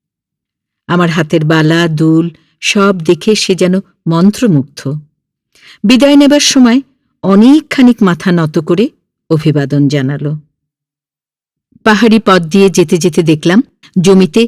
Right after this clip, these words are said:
সেচের ব্যবস্থা রয়েছে। পাহাড় থেকে ঝর্ণায় এসে এক ক্ষেত ভিজিয়ে দিয়ে আরেক ক্ষেতে নামছে। এভাবেই পক্ষপাতহীনভাবে সবার সব জমিতে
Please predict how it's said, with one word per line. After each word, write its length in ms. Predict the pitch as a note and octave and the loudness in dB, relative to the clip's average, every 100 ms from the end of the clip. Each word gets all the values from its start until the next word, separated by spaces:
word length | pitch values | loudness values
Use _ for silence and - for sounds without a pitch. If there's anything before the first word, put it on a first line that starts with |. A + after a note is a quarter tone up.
| - - | -4 -8
সেচের 500 | - A#3 G3+ A3+ D#3 | -2 -2 0 0 0
ব্যবস্থা 480 | C3+ C#3 - - | -2 -4 -4 -4
রয়েছে। 460 | C#3 C3+ C#3 - D3+ - _ _ _ - - | -2 -2 -4 -8 -10 -12 _ _ _ -14 -4
পাহাড় 280 | A#3+ C4 C#4 | -2 0 -2
থেকে 240 | - C4+ B3 | -2 -2 -2
ঝর্ণায় 480 | F#3 G3 F#3 F#3+ | 0 2 2 2
এসে 380 | F#3+ F3 - C#4+ - - | 2 0 0 -2 -2 -4
এক 180 | E3+ D#3 | -6 -6
ক্ষেত 200 | - F3+ D#3 | -6 -6 -4
ভিজিয়ে 360 | - D#3 F3 E3 | -4 -2 0 2
দিয়ে 260 | F#3 C4+ - _ _ - | 2 0 -2 _ _ -4
আরেক 280 | E3 D3 - | -2 -2 -4
ক্ষেতে 260 | D3 D3+ | -6 -2
নামছে। 480 | C3+ C3 C3 - D3+ D3+ _ _ _ _ _ | 0 0 -2 -6 -10 -12 _ _ _ _ _
এভাবেই 480 | C4 - D#4+ C#4 A3 - _ _ _ | -4 -2 0 0 0 -2 _ _ _
পক্ষপাতহীনভাবে 1120 | C#4 - - A#3+ A#3 A3+ - A3+ G#3+ - G3 D4 - _ - | -4 -4 -4 -2 -2 -2 0 2 2 0 -2 -4 -6 _ -10
সবার 400 | - F#3+ F#3+ A3 | -4 0 0 -2
সব 360 | - - D#4+ F#4+ - | -4 -2 -2 -2 -2
জমিতে 480 | D3+ B2+ A#2+ C3+ | -2 -2 -6 -8